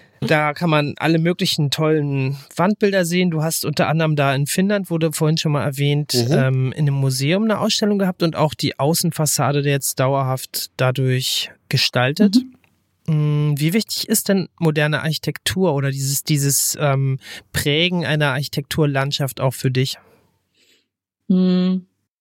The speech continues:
Speaker 3: Für mich ist wichtig, dass es etwas gibt, was meine Neugierde weckt und was für mich ein neuer Spielplatz ist. Ich glaub, jeder Künstler, egal in welchem Bereich er sich einordnet, ist irgendwie jemand, der neugierig ist und was versucht zu entdecken und dementsprechend sage ich immer, der ist, ist so ein bisschen Spielplatz.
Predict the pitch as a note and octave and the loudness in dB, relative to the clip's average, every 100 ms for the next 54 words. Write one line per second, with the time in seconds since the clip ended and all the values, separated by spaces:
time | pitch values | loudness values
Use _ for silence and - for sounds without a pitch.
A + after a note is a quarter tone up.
0 | _ _ - D#3+ F3+ G#3+ G#3+ F3 F3+ A#3 | _ _ -6 0 2 2 0 0 2 2
1 | B3+ B3 - F#3 F3+ - F3 E3 D3+ G#3 | 2 2 2 -2 -2 -2 -2 -2 -2 0
2 | B3 - F3 F3 - D#3+ E3 D3 C3 D#3 | 0 0 0 0 0 -2 2 4 2 2
3 | E3 D3 C3+ C#3+ - - D3+ D#3 - E3 | 0 -2 -2 -4 -6 -6 -4 -4 -2 0
4 | F3+ - D#3 C#3+ D3 D#3 D#3 - - D3+ | 2 2 2 2 2 2 0 -4 0 0
5 | D3+ D#3 - D3+ - - - G#3 - _ | 0 -8 -6 -12 -10 -10 -2 -2 -2 _
6 | - - F#3+ G3+ G3+ G3 G#3 - E3+ D3 | -8 0 2 2 2 0 0 0 0 0
7 | D3+ E3 F3+ E3+ - - _ _ - F3 | 0 2 2 2 -4 -20 _ _ -10 -4
8 | E3+ E3+ F3+ F3 D#3 D#3 F3 D3+ D3 - | 2 2 2 0 2 0 2 -2 -2 -4
9 | D#3 E3+ D3 - D#3 E3 - D#3+ C#3+ C#3+ | -2 -2 -2 -2 -4 -4 -4 -4 -4 -2
10 | D#3+ D#3 D3 D3+ D3 E3 F#3 F3 F3 - | 0 2 2 2 4 2 2 0 -2 -2
11 | - C#3+ - - _ - E3+ F3 G3 A3+ | -2 -2 -6 -14 _ -4 0 2 2 4
12 | C#4+ C4 F#3 B3+ F#3 F3+ D#3+ D#3 D3+ - | 2 2 2 2 0 -4 -4 -4 -4 -4
13 | D#3 D3 D3 D3+ D3+ D#3+ D3+ D3+ D3 D3+ | 0 0 0 -2 -2 -2 -4 -4 -6 -10
14 | - D3 C#3 - D3 - D3 C#3+ - - | -6 0 0 2 -2 0 -2 0 -4 -6
15 | - | -14